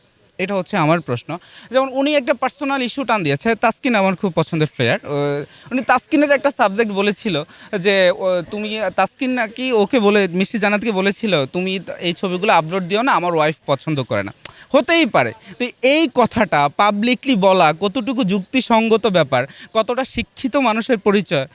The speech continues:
এটা আসলে আমার জ্ঞানে ধরে না যে উনি কেন বলেছে। আর সাকিবের ব্যাপারটা উনি যেটা চে-, মানে চেয়েছিলেন যে উনি ভাইরাল হতে, এবং উনি সাকসেস, আমি মনে করি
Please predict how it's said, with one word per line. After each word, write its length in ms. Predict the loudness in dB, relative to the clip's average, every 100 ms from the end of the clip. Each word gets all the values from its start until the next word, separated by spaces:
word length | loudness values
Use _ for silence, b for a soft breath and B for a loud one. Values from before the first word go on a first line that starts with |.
| b b -10
এটা 160 | -6
আসলে 460 | -6 -6 -6 -6 -8 -12 _ _ -6
আমার 300 | -2 -2 -2
জ্ঞানে 240 | -2 -2
ধরে 240 | -4 -4
না 120 | -6 -8
যে 100 | -8
উনি 120 | -10
কেন 240 | -10 -10
বলেছে। 380 | -10 -10 -10 -2
আর 180 | 0 -2 B B B
সাকিবের 480 | -2 -2 0 0 2
ব্যাপারটা 800 | 2 0 0 0 0 0 0 -2
উনি 180 | -4 -4
যেটা 220 | -2 0
চে-, 340 | -2 -2 -4 -2
মানে 180 | -4
চেয়েছিলেন 560 | -4 0 2 4 4 4
যে 60 | 2
উনি 180 | 2
ভাইরাল 340 | 2 2 2 2
হতে, 220 | -2 -4
এবং 320 | -4 0 0
উনি 140 | 0 0
সাকসেস, 380 | -2 -4 -2 -4 -6 -20 _
আমি 200 | 0 2
মনে 220 | 2 2
করি 240 | 0 -6